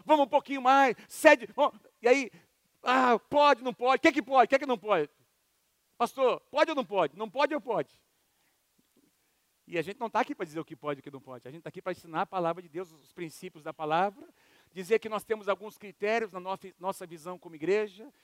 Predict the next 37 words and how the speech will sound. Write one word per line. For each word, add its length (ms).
principalmente 680
pra 120
nossa 320
liderança, 800
e 80
nós 140
vamos 180
seguir 320
construindo 460
pontes, 840
nós 100
vamos 160
seguindo, 480
seguir 480
influenciando 720
a 20
nossa 240
cidade, 400
sendo 220
uma 100
bênção 460
no 100
lugar 220
onde 120
Deus 220
tem 140
nos 180
plantado, 640
sem 340
perder 480
a 60
essência, 800
sem 340
perder 340
o 60
nosso 300
chamado, 560